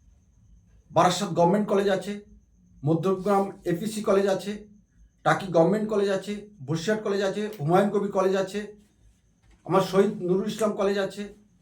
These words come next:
এই সকল ক-, কলেজের ছাত্রছাত্রীরা, বনগাঁ দীনবন্ধু কলেজ,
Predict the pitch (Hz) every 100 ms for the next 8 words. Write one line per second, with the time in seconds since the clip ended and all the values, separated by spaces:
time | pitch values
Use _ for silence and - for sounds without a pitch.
0 | _ _ _ 160 208 190 214 - 170 170
1 | 170 175 185 175 - - 156 143 160 165
2 | - 151 107 - - _ _ _ _ _
3 | _ _ _ _ - 123 190 202 185 185
4 | 202 202 202 190 202